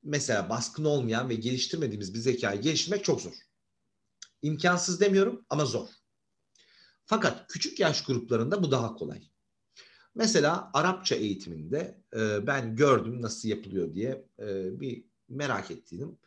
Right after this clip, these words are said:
Şimdi orada Arapçanın öğrenilmesinin zorluğunun en önemli sebeplerinden bir tanesi dil yapısı bize benzemiyor. Türkçe,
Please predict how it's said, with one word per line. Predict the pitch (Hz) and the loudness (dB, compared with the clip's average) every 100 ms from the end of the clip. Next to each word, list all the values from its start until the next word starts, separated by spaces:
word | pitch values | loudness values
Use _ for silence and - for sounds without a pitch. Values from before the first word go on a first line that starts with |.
| _ _ _ _ - | _ _ _ _ -14
Şimdi | - 175 | -6 -4
orada | - 196 202 180 175 - | 2 2 4 0 -4 -4
Arapçanın | 160 180 175 - 156 135 | -2 -2 -4 -4 -2 -2
öğrenilmesinin | 131 135 143 143 135 143 | -2 -2 -2 -6 -6 -6
zorluğunun | 117 127 131 127 120 120 104 - - | 0 2 2 0 -2 -6 -8 -12 -4
en | 156 | -2
önemli | 147 104 92 | 0 -2 -2
sebeplerinden | - 92 92 85 87 120 | -4 -4 -4 -12 -10 -10
bir | 151 | -8
tanesi | 85 73 - 202 233 - - _ _ _ _ 113 | -8 -10 -12 -12 -14 -18 -20 _ _ _ _ -8
dil | 120 185 139 | 2 2 4
yapısı | 113 - - - 120 - | 2 0 -4 -4 -4 -6
bize | 101 110 92 - - | -6 -2 -2 -4 -6
benzemiyor. | 95 101 107 147 160 170 185 _ - | -4 -2 -2 -2 -2 -6 -10 _ -8
Türkçe, | 143 - 131 127 | -8 -4 -4 -4